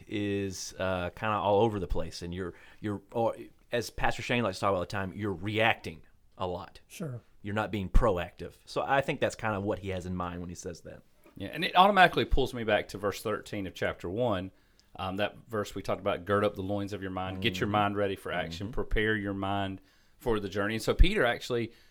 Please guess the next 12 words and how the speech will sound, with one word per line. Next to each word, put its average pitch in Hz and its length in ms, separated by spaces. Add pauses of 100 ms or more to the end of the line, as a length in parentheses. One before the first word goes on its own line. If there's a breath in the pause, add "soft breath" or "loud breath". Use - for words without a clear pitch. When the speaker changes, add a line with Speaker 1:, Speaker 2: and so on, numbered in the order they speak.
(140 soft breath)
Speaker 3:
talks 202 320
about 110 260
this, 104 360
you 113 160
know, 104 220
a 69 120
lot, 110 360
that 107 120
this 113 160
is 113 60
a 101 60
mental 127 600